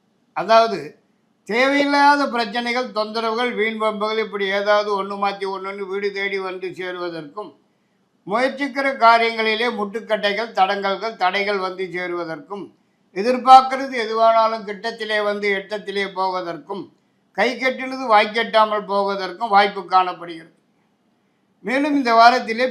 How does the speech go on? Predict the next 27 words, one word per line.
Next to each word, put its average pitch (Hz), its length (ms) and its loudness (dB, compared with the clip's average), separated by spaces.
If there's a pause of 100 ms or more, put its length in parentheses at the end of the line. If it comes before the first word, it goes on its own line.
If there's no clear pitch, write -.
பெண்களால் 247 540 2
சில 226 120 -4 (120)
சிக்கல்கள், 220 560 -4
சில 214 120 -2 (120)
பிரச்சனைகள், 214 640 -4
தண்ட 208 240 -2 (100)
செலவுகள் 214 460 -6
தேடி 208 280 -2
வந்து 196 180 -8 (100)
சேருவதற்கும், 185 680 -8 (580)
வண்டி 240 340 -4
வாகனம் 262 460 10
ரிப்பேர் 240 400 -2
செலவுகள் 214 460 -2
வைக்கிறதற்கும், 185 680 -6 (520)
பிரயாண 262 340 6 (180)
தடைகள், 240 500 2
தடங்கல்கள் 220 640 2
வந்து 196 200 -4 (100)
சேருவதற்கும் 190 640 -2
வாய்ப்பு 185 300 2 (100)
காணப்படுகிறது. 165 560 -4 (600)
மேலும் 262 340 2
வரவேண்டிய 277 500 4 (100)
பணம் 233 300 4
கூட 254 100 2 (180)
சமயத்துக்கு 226 540 -4